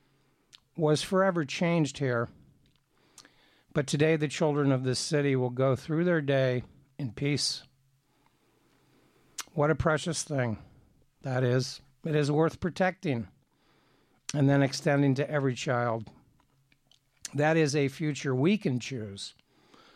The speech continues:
a future in which Hiroshima and Nagasaki are known not as the dawn of atomic warfare, but the start of our own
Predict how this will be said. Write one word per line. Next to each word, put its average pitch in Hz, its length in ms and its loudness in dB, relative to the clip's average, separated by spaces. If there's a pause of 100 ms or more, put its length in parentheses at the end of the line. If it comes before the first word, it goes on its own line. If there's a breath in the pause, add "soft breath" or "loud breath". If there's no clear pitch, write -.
(160 soft breath)
a 156 80 2
future 151 500 2
in 135 140 4
which 131 240 0
Hiroshima 139 720 2
and 127 160 -2
Nagasaki 131 920 -2 (1080 soft breath)
are 151 180 4
known 156 380 6
not 143 260 4 (720)
as 139 260 0
the 151 140 -6
dawn 143 500 4
of 127 180 -4
atomic 139 520 0
warfare, 120 680 -2 (920 soft breath)
but 139 140 -2
the 143 120 2
start 135 520 0 (760)
of 139 220 0
our 127 380 -4
own 143 540 2